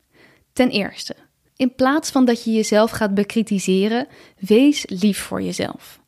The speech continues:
Zet die criticus en alle "wat als ik dit, wat als ik dat" scenario's uit. Zelfs als je het niet direct gelooft,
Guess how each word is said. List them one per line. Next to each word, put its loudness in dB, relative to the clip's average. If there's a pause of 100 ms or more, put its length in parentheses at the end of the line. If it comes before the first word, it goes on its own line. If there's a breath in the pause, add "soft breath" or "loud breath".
(280 soft breath)
Zet 0
die 2
criticus 0
en -2
alle 2
"wat 0
als -2
ik 0
dit, 0
wat -4
als -4
ik 0
dat" -2
scenario's -4
uit. -6 (320)
Zelfs 0
als 0
je 4
het 2
niet 4
direct 0
gelooft, 0